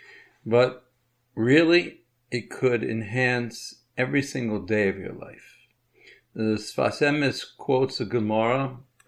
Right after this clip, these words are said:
Tractate Shabbos, that says, "All those that delight in the Shabbos are given an infinite portion, the portion of Yaakov." As it says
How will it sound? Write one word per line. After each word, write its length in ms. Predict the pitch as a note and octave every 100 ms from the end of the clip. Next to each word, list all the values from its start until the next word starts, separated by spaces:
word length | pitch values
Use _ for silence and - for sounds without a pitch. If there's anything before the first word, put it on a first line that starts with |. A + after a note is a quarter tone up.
| - - _
Tractate 600 | - A#2 A2 - A2+ G#2+
Shabbos, 760 | - G#2 G2+ D3 C3+ - - - _ _ _ _ _
that 180 | A2+ G#2
says, 640 | - D3+ B2 A2+ G#2+ - - _ -
"All 380 | D#3+ G3 G3+ F#3
those 720 | G#3 F#3 C3+ G2+ - - - _ _
that 240 | D3 A2+ -
delight 720 | B2 A#2 A#2+ D3+ C3 G2+ - - - _ _ _ _ _ -
in 100 | A2
the 80 | G#2+
Shabbos 720 | - G2+ G2 C#2 - - _ _ _ _ - - _
are 160 | - G#2
given 720 | G2+ C3 C#3+ D#3 D#3 D#3 D#3 _ _ _ _ _
an 260 | A#2 A2+ - _
infinite 600 | D3+ D3+ C#3+ - C3+ B2+
portion, 560 | - D3+ C#3 - - G2+
the 80 | G2
portion 520 | - C3 A#2 - B2+
of 100 | G#2
Yaakov." 680 | G2+ G2+ G2+ G2+ G2+ F2+ F#2+
As 200 | F#2 -
it 140 | G2
says 600 | - C#3+ C3+ A#2+ A2+ -